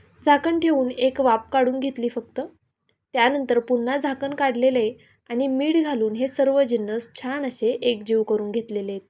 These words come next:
पहा, अशा पद्धतीने एकसारखी मी ही गवार हलवून घेतली. त्यानंतर परत आपण झाकण ठेवूया आणि एक दोन तीन मिनटं छान अशी वाफ काढून घेऊया.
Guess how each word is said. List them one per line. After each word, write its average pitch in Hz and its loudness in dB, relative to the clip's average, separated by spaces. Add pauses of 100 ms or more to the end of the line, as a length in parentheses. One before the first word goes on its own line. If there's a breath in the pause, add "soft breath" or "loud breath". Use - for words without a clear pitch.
(880)
पहा, 240 0
अशा 240 -6
पद्धतीने 202 -6 (1400)
एकसारखी 269 4
मी 233 -2
ही 254 0
गवार 226 0
हलवून 214 -2
घेतली. 208 -8 (1160)
त्यानंतर 262 2
परत 262 4
आपण 214 0
झाकण 240 -4
ठेवूया 262 0 (1700)
आणि 254 2
एक 226 2
दोन 240 8
तीन 339 4
मिनटं 254 2
छान 285 -4
अशी 254 -4
वाफ 233 0
काढून 208 -4
घेऊया. 208 -4